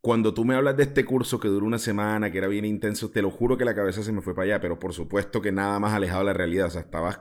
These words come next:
de verdad con la gente dura de la coctelería del momento,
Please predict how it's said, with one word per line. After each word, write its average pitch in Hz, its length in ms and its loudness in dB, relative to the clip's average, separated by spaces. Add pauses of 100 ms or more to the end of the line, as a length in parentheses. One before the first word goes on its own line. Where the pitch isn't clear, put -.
de 117 160 2
verdad 92 300 0
con 110 120 -2
la 104 100 0
gente 98 340 0
dura 113 320 4
de 107 80 2
la 104 100 0
coctelería 87 540 -2
del 101 100 0
momento, 101 520 -2